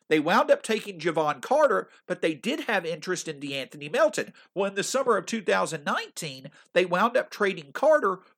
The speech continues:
for Melton in a deal that also included Josh Jackson. So the Grizzlies wound up getting a guy they had been interested in. This is the same situation in acquiring Jarrett Culver. And like Melton,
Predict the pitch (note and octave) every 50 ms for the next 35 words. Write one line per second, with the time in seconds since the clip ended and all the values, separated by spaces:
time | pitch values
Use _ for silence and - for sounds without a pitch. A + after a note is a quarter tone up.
0 | _ _ - - - C4+ D4 D4+ C#4+ B3 G3+ F3 F3 F3 - - F#3 F3 - -
1 | G3 G#3 A3+ A3 F#3+ D3 E3+ E3+ D#3+ D#3 D#3+ D3+ - - _ _ _ _ E3 F3+
2 | F#3 - F3 E3+ F3 - - F3+ E3 D#3 B2 - E3 D#3 C#3+ C3 B2 C#3+ C#3+ B2+
3 | B2+ - - - F3+ F3 E3 D3+ - - G#2 G2 - - - - - - B3 A3+
4 | A#3 - A#3 D#4 E4+ C4+ D4 C#4 G3+ G3 B3 B3 B3 A#3+ G#3+ G3+ - D#3 B2 F3
5 | A#3 C#4 C4 A#3 A3+ G3+ E3 F#3+ G3 G3 D#3 C3+ C3+ C3+ C#3+ C#3+ C#3 E3 D#3+ D3
6 | F3+ F#3 A#3+ C4+ - - F3 E3 C3+ A#2 - - A2+ G#2+ F#2+ F#2+ - _ _ _
7 | _ _ _ _ _ _ D#3+ C#3 G3+ B3 A#3+ - C4+ A3+ - A#3 F#3+ - - A3
8 | G3+ F#3+ F#3 - - F#3+ - - F3 F#3+ A3 B3 G#3+ - G3+ F3 F3 E3+ - -
9 | - _ E3 E3+ F3 E3+ - - - G#3 G#3 G#3+ G#3+ G#3 F#3 F3+ E3+ D#3+ C#3+ D3
10 | D3+ C#3+ C#3+ - - - B3 D#4 D#4 A3+ D3 B2+ A2 - - - _ - G3 G#3
11 | G3+ F#3+ G3+ A3 B3+ C#4+ C4+ - - G3+ A#3+ C#4+ D#4+ G4 - - G#3+ G3 A3